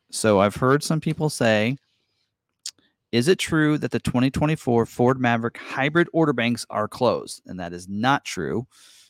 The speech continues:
Um, if Allie's still in here, she could probably even, uh, vouch for that. We actually ordered one yesterday for somebody.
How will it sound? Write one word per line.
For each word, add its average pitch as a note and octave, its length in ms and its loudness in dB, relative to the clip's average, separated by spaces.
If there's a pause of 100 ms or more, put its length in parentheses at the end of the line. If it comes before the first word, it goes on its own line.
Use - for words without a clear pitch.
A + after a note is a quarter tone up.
(220)
Um, F2+ 420 -6
if - 140 -20
Allie's A2+ 300 -4
still G2+ 200 -6
in G2 60 -6
here, G2+ 100 -6
she - 160 -10
could - 120 -10
probably F2 260 -6
even, E2+ 340 -10
uh, F2+ 100 -8
vouch E2 360 -8
for F2 100 -8
that. E2 240 -4
We D3+ 140 -2
actually E3 320 -2
ordered C#3+ 260 0
one D3 140 0
yesterday F2 400 -4
for C#2 100 -16
somebody. D#2+ 400 -12